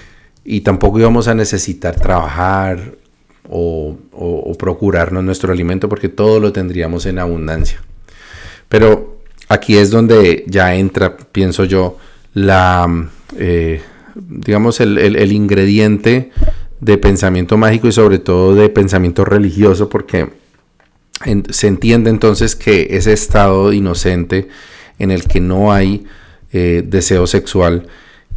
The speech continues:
que se presentaba en Adán y Eva, que viene a ser equivalente al de los niños, es un estado que deberíamos procurar,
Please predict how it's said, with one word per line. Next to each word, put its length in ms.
que 340
se 180
presentaba 540
en 80
Adán 240
y 120
Eva, 220
que 140
viene 240
a 60
ser 140
equivalente 600
al 80
de 80
los 120
niños, 340
es 160
un 120
estado 360
que 120
deberíamos 800
procurar, 720